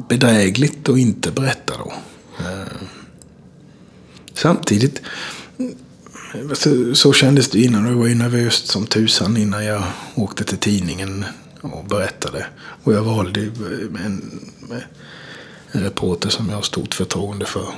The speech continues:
eh, som jag visste jag kunde ha ett förtroligt samtal med. Eh, åka och berätta om vad som hände sådär. För då, då blir det ju spekulationer med, kommer han kunna sitta kvar, vad händer sådär.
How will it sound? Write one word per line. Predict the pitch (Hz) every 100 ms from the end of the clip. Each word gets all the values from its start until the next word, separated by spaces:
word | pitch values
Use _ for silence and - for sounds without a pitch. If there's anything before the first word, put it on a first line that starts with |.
| - - -
eh, | 127 - 104 - - - - - - -
som | - 92
jag |
visste | 90 107 -
jag | 92
kunde | - 95
ha | 101
ett | -
förtroligt | - 92 107 113 -
samtal | 107 104 - 104
med. | 101 - - - - - - - - - - - - - - - - -
Eh, | - - 107 113 113 120
åka | - 107
och |
berätta | 127 120 101 - 107
om | 107 - - - - -
vad | - 104
som | - 104 117 - - -
hände | - 98 95
sådär. | 113 107 110
För | 135 151
då, | 170
då | 185 185
blir | 196 185
det | 165
ju |
spekulationer | 175 165 156 151 151 156 147 147 147
med, | 143 135 143
kommer | 143 143
han | 135
kunna | 135 139 135
sitta | - 123 -
kvar, | 87 82 85 120 117
vad | 107
händer | 95 113 113 101
sådär. | 98 98